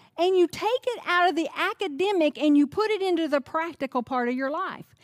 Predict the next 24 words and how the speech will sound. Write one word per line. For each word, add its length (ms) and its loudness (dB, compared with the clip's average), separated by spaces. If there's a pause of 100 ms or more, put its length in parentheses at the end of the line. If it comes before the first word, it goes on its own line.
(200)
And 160 2
the 60 0
beginning 640 -2
of 100 -2
wisdom, 380 0
Proverbs 420 -2
says, 220 2
is 240 0
the 160 0
fear, 400 0
the 100 0
reverence 800 -6
of 140 -6 (140)
the 100 -8
Lord. 600 -8 (1000)
Where 160 0
we 280 -4
take 420 -4
God 300 -4
seriously. 720 -4 (160)
We 140 2
don't 180 0
have 200 -2
this 160 0